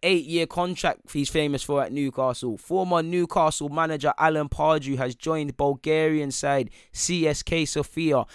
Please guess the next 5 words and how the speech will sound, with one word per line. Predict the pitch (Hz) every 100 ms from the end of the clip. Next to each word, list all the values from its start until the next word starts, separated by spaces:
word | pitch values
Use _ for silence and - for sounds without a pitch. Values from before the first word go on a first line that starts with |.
| - -
as | 151 151 -
their | 151
technical | 143 - 165 135 135 - 139
director, | 131 135 139 151 - 135
people. | - 123 117 - 101